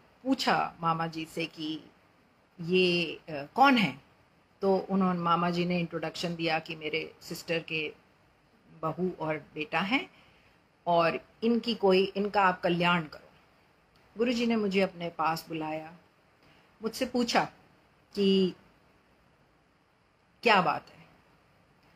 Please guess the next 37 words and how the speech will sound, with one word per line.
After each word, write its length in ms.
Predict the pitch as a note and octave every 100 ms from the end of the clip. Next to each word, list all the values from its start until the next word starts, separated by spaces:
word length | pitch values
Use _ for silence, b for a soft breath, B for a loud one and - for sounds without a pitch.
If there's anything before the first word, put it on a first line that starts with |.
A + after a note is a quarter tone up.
| _ _ _ _ G3
मैंने 220 | A#3 B3
धीरे 340 | A3+ G#3+ A#3
से 340 | A#3+ A#3 G#3+ G#3+
गुरुजी 440 | G3 G3+ F#3+ G3
के 180 | F#3+ F#3+
कान 340 | F3+ F3 E3+
के 100 | F3
पास 320 | F3 E3+ E3+ D#3+
जाके 300 | D#3+ D#3+ E3+
कहा 240 | E3 D#3+
कि 140 | D#3+
गुरुजी, 640 | D#3+ D#3 D#3+ E3+ F3 F3+ F3 _ _ _ _ _ _ _ _
अब 100 | -
मेरी 300 | F#3 F#3+ F#3
शादी 340 | F#3+ F3 D#3+ E3
को 180 | - E3+
करीब 300 | E3+ E3+ F3
सात, 380 | - E3 D#3 - _ -
साढ़े 220 | E3 D#3+
सात 300 | - E3 E3
साल 280 | - F3 E3+
हो 120 | D#3
चुके 300 | - D#3 E3
हैं 400 | E3+ F3+ F#3+ - _ _ E3
और 320 | D#3+ D#3 D3+ - -
अभी 200 | E3+ F#3
तक 180 | F3+ F3+
मुझे 340 | E3+ E3 F3 F3
संतान 400 | E3+ E3 E3 F3+
नहीं 340 | E3+ D#3 D#3+
है। 180 | D3+ D3+ _ _ _ _ _ _ _ _ _ _ _ _ _ _ _ -
गुरुजी 360 | B3 C#4 B3+ C#4
ने 180 | C#4 C#4
एक 300 | A#3 A#3+ A#3+
ही 100 | C4+
बात 240 | A3+ A3+
बोली, 360 | G3+ G3+ G#3+